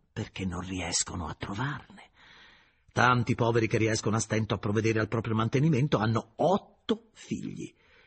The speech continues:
Coppie di ricchi anziani non hanno nemmeno un erede a cui lasciare il patrimonio e muoiono senza prole. Poi ci sono le ragazze con gli innamorati.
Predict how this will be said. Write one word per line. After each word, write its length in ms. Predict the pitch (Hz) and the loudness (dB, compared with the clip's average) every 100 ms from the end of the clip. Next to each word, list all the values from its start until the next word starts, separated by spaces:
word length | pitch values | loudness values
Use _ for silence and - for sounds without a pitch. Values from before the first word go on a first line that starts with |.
| _ - | _ -2
Coppie 380 | 254 247 208 185 | 0 0 2 4
di 100 | 190 | 4
ricchi 260 | 226 - | 2 0
anziani 600 | 185 175 - 202 247 285 | 0 0 2 2 4 4
non 160 | 254 202 | 4 4
hanno 180 | 196 202 | 4 4
nemmeno 300 | 196 185 185 | 4 4 4
un 80 | 190 | 4
erede 360 | 175 127 175 | 4 2 2
a 40 | 180 | 0
cui 180 | 139 | 0
lasciare 360 | 143 143 143 135 | 0 0 -2 -2
il 80 | 131 | -2
patrimonio 680 | 139 185 156 87 - 78 - _ _ _ - | -4 -2 -2 -4 -10 -16 -18 _ _ _ -2
e 140 | 147 | 0
muoiono 840 | 170 117 71 - - - - - - _ _ - - | 2 0 -2 -8 -10 -10 -10 -12 -18 _ _ -20 -14
senza 580 | - - 127 151 - 156 | -6 -2 -2 -4 -4 -6
prole. 540 | - - - - - _ _ _ _ _ _ _ _ | -6 -12 -14 -20 -20 _ _ _ _ _ _ _ _
Poi 560 | - 85 71 71 104 196 _ _ - | -6 -4 -4 -6 -6 -8 _ _ -6
ci 160 | - | -4
sono 240 | - 85 85 | -4 -6 -6
le 100 | 82 | -6
ragazze 500 | 87 82 82 - 76 | -6 -6 -6 -6 -8
con 140 | 78 | -8
gli 140 | 78 | -6
innamorati. 800 | 82 82 90 110 117 104 - - | -6 -4 -4 -4 -6 -8 -12 -16